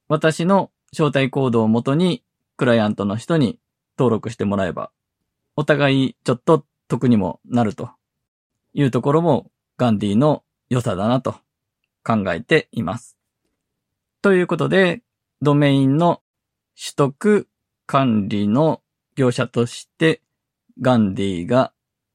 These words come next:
おすすめですという話でした。お名前ドットコムと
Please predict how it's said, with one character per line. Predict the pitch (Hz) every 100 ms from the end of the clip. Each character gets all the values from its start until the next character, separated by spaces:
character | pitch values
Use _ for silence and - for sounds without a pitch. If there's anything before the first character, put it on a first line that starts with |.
| -
お |
す | 131 127
す | - 107
め | 98 98
で | 127
す | 135
と | - 107
い | 113 120
う | - _ _
話 | - 110 -
で | 95
し | -
た。 | - 101 - _ _ _ _ _ _ _ _ _ _ _ -
お | 165
名 | 170
前 | 175 170
ド | 165 165
ッ |
ト | - 175
コ | -
ム | 175 151
と | 143 - 190 180